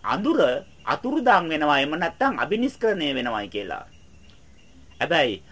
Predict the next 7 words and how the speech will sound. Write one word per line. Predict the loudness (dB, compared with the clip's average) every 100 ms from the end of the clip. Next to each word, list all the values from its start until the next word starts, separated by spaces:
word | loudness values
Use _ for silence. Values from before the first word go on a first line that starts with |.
| -4
අපි | -2 -2
දන්නේ | 2 4 4 2
නැහැ. | 2 0 -2 -8 -20 -20 -20 -20 -14 0
ඒ | 2
වගේම | 4 4 4 4 4
තමයි | 2 2 0 -4 -8 -20 -20 -20 -20 -20 -18 -2
ආලෝකය | 2 4 4 2 2 2